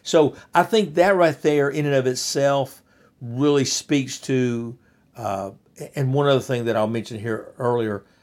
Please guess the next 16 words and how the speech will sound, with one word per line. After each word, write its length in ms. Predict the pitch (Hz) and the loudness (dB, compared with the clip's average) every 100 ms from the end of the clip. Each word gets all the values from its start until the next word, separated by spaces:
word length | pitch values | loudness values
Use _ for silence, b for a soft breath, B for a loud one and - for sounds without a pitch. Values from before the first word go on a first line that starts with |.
| b | b
I 60 | 123 | -6
mean, 100 | 127 | -4
a 80 | 120 | -2
little 120 | 110 | -4
bit 120 | 117 | -4
later, 400 | 117 120 113 - b b b _ | 0 0 -2 -8 b b b _
uh, 300 | 120 107 104 _ _ _ _ - - | -14 -14 -14 _ _ _ _ -20 -6
that 200 | 143 139 | -4 -4
really 360 | 143 160 160 | 0 2 2
speaks 480 | 151 - 165 156 127 | 0 0 0 0 -2
to 200 | - 139 | -6 -4
his, 520 | 110 135 123 107 - - - - - - | -4 -2 -2 -4 -12 -18 -20 -16 -14 -10
a 160 | 147 127 | -6 -6
deep 440 | 101 143 156 151 | -4 2 2 0
character. 380 | - 135 117 139 | -4 -4 -2 -6
Sometimes 480 | 139 - 302 285 | -6 -2 0 0